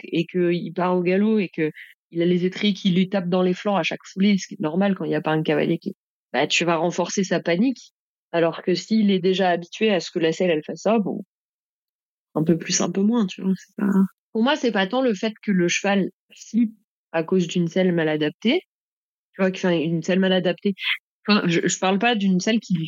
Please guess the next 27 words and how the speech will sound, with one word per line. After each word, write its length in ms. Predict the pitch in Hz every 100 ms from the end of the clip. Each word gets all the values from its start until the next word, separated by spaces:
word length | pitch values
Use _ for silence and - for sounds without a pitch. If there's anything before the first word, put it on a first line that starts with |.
| -
fait 100 | 196
mal, 240 | 196 160 139
tu 140 | -
vois, 120 | 160
avec 220 | 170 147 156
un 80 | 156
arçon 300 | 156 - 160
cassé 500 | 160 156 - 208 214 - - - - -
ou, 200 | 165 165
euh, 240 | 147 - - - -
une 120 | 160
arcade 320 | 160 - 165
de 100 | 151
garrot 260 | 156 160 156
trop, 300 | 156 - 196 _
trop, 200 | - -
vraiment 340 | - - 156 151
trop 160 | -
fermée 360 | 156 151 180 214
ou 40 |
quelque 260 | 180 170 170
chose 120 | -
comme 140 | - 190
ça. 160 | 202
Je 80 | -
parle 180 | 147 160
juste, 240 | 202 214